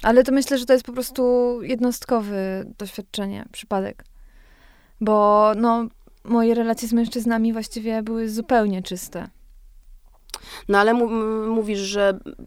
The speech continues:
Speaker 2: na pewno jakieś sytuacje się zdarzały, kiedy były próby przekroczenia granicy.
Speaker 1: Tak, ale to są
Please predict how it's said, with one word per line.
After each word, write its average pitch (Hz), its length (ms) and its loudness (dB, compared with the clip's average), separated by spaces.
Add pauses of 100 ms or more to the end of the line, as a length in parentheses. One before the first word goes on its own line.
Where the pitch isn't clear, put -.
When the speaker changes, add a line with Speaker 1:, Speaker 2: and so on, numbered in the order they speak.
Speaker 2:
na 196 140 -2
pewno 202 160 2
jakieś 190 180 -4
sytuacje 196 300 -2
się 190 40 -4
zdarzały, 190 420 2
kiedy 175 200 -6
były 175 140 -2
próby 170 260 -2
przekroczenia 147 560 -8
granicy. 147 480 -10 (840)
Speaker 1:
Tak, 254 300 4
ale 240 180 2
to 247 120 -12
są 240 460 -4